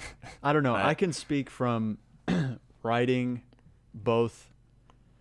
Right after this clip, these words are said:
Speaker 2: I ma-, I, I didn't really, I, I tried writing a movie and I never finished it. Um, I wrote a lot more short films. And so
Speaker 1: Yeah.
Speaker 2: coming from that to writing a book, it took a long time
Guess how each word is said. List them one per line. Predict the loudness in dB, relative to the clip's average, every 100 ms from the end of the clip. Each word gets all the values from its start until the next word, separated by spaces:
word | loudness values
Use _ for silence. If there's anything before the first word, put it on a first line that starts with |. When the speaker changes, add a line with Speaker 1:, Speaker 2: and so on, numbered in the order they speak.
| -20 -20 _ _ _ _ _ _ _ -20 -20 -20 -14
Speaker 2:
I | -6
ma-, | -4 -2
I, | -2 -2 -2
I | 0
didn't | 0 0
really, | 0 0 0 -2
I, | -4 -2
I | -4
tried | -2 0 0 0
writing | 0 0 -2
a |
movie | -2 -2 -2 -2 -2
and | -4
I |
never | -4 -6
finished | -6 -6 -6 -4
it. | -4 -4 -8
Um, | -4 -4 -6 -10 -8
I | -4
wrote | -2 -2 -4
a | -4
lot | -2
more | -2 -6
short | -4 -6
films. | -6 -8 -8 -10 -18 -10
And | -8 -4
so | 0 0 -2 -10 -20 _ _ _ -20 -20 -20 -20 -20 -20 -16 -4
Speaker 1:
Yeah. |
Speaker 2:
coming | 0 0 -2
from | -4 -4
that | 2 2 0 -2
to | -2 -2
writing | 0 -2 -2 -2 -4 -6
a | -6
book, | 0 2 0 -4 -20 _ _ -20 -20 _ _ -20 -6
it | -2 0
took | 0 0
a | 0
long | 0 0 2 2 0 -2
time | -2 0 0 0 -4